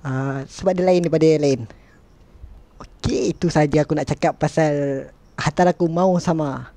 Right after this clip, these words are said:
Jadi kalau korang, ah, jadi korang boleh komen kat bawah, eh, apa korang punya pandangan tentang cerita ni. Best ke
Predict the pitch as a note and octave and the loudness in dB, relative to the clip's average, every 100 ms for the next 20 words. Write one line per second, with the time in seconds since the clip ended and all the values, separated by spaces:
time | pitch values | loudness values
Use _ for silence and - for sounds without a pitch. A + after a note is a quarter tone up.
0 | - - - - C#3 C#3+ D#3+ D3 D3 D3 | -20 -20 -20 -10 -6 -4 0 0 0 -2
1 | D3 C#3+ D3+ D3 D3 C3+ - - - _ | -2 -2 -2 -2 -4 -8 -12 -20 -20 _
2 | _ _ _ _ _ - - D#3 E3+ G#3+ | _ _ _ _ _ -10 -2 0 2 2
3 | G3+ G3 F3+ - - - - G#3+ B3+ F#3+ | 2 2 0 -2 -20 -8 -2 0 2 2
4 | F3+ F3+ G3+ - - - - _ F#3 F#3 | 2 2 0 -6 -18 -20 -20 _ -16 -16
5 | - _ - - G3 - A#3+ F3+ F3 E3+ | -16 _ -20 -6 -4 -4 0 0 0 0
6 | F3+ F3+ F3 E3+ F#3 A3 F#3+ D#3+ F#3 F3+ | 0 2 2 2 0 0 0 0 0 0
7 | E3 F3 E3+ E3+ D3 - - - - E3 | 0 0 2 2 0 -6 -18 -20 -16 -2
8 | A#3 A#3+ - D3 - | 0 0 0 -2 -2